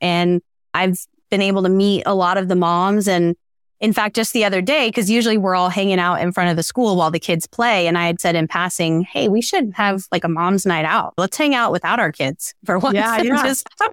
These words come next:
Speaker 1: we love them, but let's hang out. And
Speaker 2: Yeah.
Speaker 1: so we did. And it was great because we had moms there who work full time, moms who stay at home. And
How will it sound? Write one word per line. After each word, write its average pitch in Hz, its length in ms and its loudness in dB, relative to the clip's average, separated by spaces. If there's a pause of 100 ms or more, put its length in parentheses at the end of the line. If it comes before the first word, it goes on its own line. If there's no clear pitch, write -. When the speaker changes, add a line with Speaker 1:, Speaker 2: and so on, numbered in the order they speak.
(140)
Speaker 1:
we 247 140 2
love 294 280 2
them, 233 260 2
but 208 340 0
let's - 340 -2
hang 359 280 2 (160)
out. 240 160 -2 (340)
And 233 120 0
Speaker 2:
Yeah. 302 140 2
Speaker 1:
so 233 560 0
we 254 200 2
did. 311 400 0
And 233 280 0
it 240 100 0
was 247 180 -2
great 269 280 0
because 240 520 -2
we 208 140 0
had 196 260 2
moms 185 340 0
there 208 340 0
who 269 80 -6
work 339 240 -2
full 226 180 -4
time, 180 340 0
moms 175 280 0
who 226 120 0
stay 247 180 -2
at 254 160 -2
home. 277 320 0
And 190 180 2